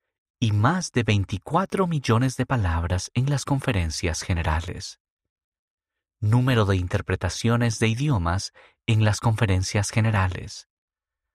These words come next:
Año mil novecientos sesenta y uno, dos idiomas.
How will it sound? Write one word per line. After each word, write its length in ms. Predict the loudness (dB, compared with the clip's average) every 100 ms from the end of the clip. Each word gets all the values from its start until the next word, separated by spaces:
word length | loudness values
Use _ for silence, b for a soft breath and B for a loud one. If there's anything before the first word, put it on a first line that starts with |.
| _ _ _ _ _ 0
Año 360 | 2 4 4 4
mil 300 | 2 2 0
novecientos 720 | 0 -2 0 0 0 -2 -2
sesenta 400 | -2 0 0 0
y 100 | 0
uno, 360 | 0 -2 -4 _ _ _ _ _ _
dos 460 | -2 0 0 -2 -4
idiomas. 800 | -4 -2 0 -2 -4 -8 -16 -20